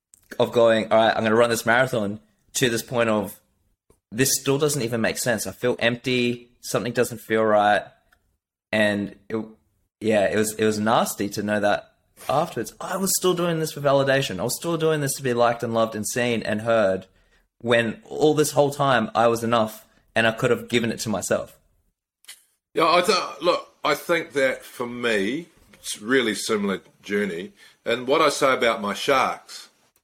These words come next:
Speaker 2: the hardest thing about giving up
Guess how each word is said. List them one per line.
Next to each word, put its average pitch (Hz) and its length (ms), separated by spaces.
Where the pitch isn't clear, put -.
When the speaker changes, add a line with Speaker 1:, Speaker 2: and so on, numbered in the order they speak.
Speaker 2:
the 95 120
hardest 143 440
thing 113 440
about 110 320
giving 110 260
up 104 260